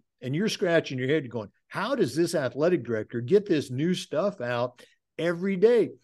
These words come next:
Well, part of it is what Emily said. They're programmed, you know,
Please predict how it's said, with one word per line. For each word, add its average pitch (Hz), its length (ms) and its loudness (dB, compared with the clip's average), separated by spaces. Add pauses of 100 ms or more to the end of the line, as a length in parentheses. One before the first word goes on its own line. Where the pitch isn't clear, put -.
(280)
Well, 143 80 4
part 196 320 2
of 160 100 2
it 135 140 2
is 151 160 -4
what 131 120 0
Emily 131 280 -2
said. 147 380 0 (280)
They're 127 140 -2
programmed, 139 920 2
you 113 100 -6
know, 113 100 -4